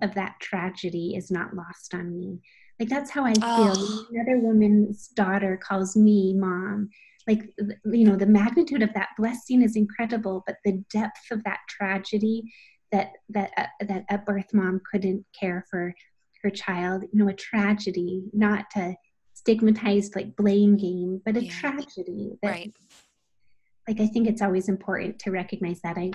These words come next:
Speaker 1: read something about that, that
Speaker 2: I
Speaker 1: every
Speaker 2: love
Speaker 1: time an
Speaker 2: that.
Speaker 1: adoption happens, you have to, you have to acknowledge that it was built on ashes,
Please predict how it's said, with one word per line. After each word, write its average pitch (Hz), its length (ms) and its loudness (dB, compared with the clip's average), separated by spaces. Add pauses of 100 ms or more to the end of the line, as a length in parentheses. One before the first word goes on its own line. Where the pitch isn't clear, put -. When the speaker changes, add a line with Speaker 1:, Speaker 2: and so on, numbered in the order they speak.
(100)
Speaker 1:
read 190 300 0
something 190 420 -4
about 180 320 -6
that, 180 240 -8
that 185 120 -10 (200)
Speaker 2:
I 202 40 0
Speaker 1:
every 202 200 0
Speaker 2:
love 202 100 -8
Speaker 1:
time 185 120 -6
an 180 60 -6 (140)
Speaker 2:
that. 190 120 -8
Speaker 1:
adoption 202 460 -10
happens, 180 420 -6
you 196 100 -4
have 175 180 -6 (100)
to, 180 180 -4 (680)
you 180 100 -8
have 185 220 -6
to 202 200 -4 (160)
acknowledge 185 760 2
that 175 160 -8
it 190 100 -4
was 185 160 -6
built - 300 -4
on 180 240 -8
ashes, - 720 -10